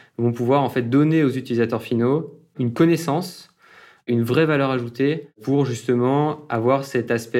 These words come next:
euh, cette vue rétrospective sur eux-mêmes. Donc la monétisation, c'est une vraie stratégie, mais pour moi, c'est une stratégie qui ne doit pas se faire au détriment de la vie privée des consommateurs.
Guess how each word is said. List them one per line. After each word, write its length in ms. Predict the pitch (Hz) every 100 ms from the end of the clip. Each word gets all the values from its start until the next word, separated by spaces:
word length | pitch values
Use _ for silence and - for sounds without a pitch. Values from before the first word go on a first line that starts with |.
| 127
euh, 520 | 117 107 107 107 107
cette 240 | 113 117 117
vue 240 | 113 147
rétrospective 920 | 147 127 - 135 127 117 - 156 127 98 - - _ 151
sur 260 | - 131 123
eux-mêmes. 260 | 107 101 - _ _ _ _ _ _ _ _ _ _
Donc 140 | 123 117
la 80 | 139
monétisation, 880 | 151 160 156 147 147 151 165 196 -
c'est 280 | - - 123
une 260 | - 123 113
vraie 260 | 117 147
stratégie, 680 | 151 - 143 131 120 123 185 - _ _ _ _ -
mais 120 | 160
pour 160 | 127 139
moi, 360 | 143 147 170
c'est 140 | 185 127
une 140 | 120
stratégie 760 | 120 156 143 143 135 131 156 185 - _ _
qui 120 | 117
ne 100 | 123
doit 240 | 117 120
pas 140 | - 160
se 140 | 151
faire 240 | 135 139 113
au 40 |
détriment 560 | 110 139 139 - 135 139
de 60 |
la 80 | 120
vie 120 | 113
privée 260 | 113 117 117
des 100 | 117
consommateurs. 680 | 110 - 110 107 123 139